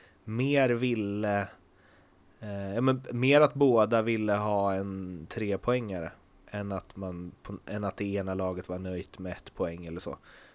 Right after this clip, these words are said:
Eh, så kände jag i alla fall stora delar av matchen.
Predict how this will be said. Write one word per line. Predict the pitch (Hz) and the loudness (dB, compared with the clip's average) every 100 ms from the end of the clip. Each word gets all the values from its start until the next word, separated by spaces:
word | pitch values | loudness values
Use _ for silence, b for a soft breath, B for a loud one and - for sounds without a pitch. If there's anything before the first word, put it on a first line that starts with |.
| b _ | b _
Eh, | 101 92 90 87 | -16 -12 -10 -8
så | 87 - | -4 -2
kände | 127 147 110 | 2 4 4
jag | |
i | |
alla | 101 | 2
fall | 98 | 0
stora | - 110 107 | -2 -2 0
delar | 113 92 | 0 -2
av | 85 | -6
matchen. | 82 - | -10 -12